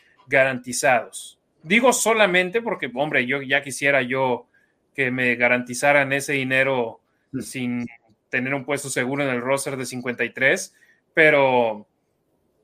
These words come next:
Speaker 1: si no tienes más de esa cantidad, significa que hay posibilidad de que te corten y que al equipo no le cueste mucho.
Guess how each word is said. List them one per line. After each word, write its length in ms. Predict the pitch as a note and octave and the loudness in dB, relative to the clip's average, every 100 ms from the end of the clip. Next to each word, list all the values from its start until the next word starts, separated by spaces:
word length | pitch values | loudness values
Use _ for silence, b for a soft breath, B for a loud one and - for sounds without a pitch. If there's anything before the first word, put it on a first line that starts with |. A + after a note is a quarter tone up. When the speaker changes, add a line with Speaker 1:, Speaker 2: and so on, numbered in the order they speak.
| _ _ _ _ _ _ _ _ _ _ - | _ _ _ _ _ _ _ _ _ _ -10
Speaker 1:
si 320 | - - E3 | -6 -4 -2
no 480 | D#3 D#3+ F#3 A3 - | -2 0 2 2 -2
tienes 580 | D#3 F3 G#3 G#3 E3+ C#3 | -8 2 2 2 -2 -2
más 280 | E3+ F3+ | -2 -2
de 140 | D#3+ E3 | -2 -2
esa 220 | E3+ E3+ | -2 -4
cantidad, 680 | D#3 C#3+ C3+ C3+ F3 B3 - _ | -4 -6 -4 0 0 0 -6 _
significa 640 | - F#3+ F#3 E3+ F3 F3 F3 | -14 -10 -8 -6 -4 -4 -2
que 420 | D#3+ C3 A2+ - _ _ _ | 0 0 -2 -8 _ _ _
hay 200 | - D3 | -2 -2
posibilidad 520 | D3+ C#3+ C#3 C3+ C3 D3 | -2 -6 -6 -2 2 2
de 100 | C#3+ | 0
que 100 | B2+ | -6
te 160 | B2+ | -8
corten 420 | - C#3 C3+ F3 | -2 -2 -2 -6
y 80 | F#3 | -6
que 100 | - | -4
al 120 | C3 | -4
equipo 320 | A#2+ C3+ B2 B2+ | -4 -8 -10 -6
no 100 | A#2 | -6
le 160 | A2+ | -8
cueste 320 | - - - | -12 -18 -18
mucho. 360 | G2+ _ _ - | -20 _ _ -20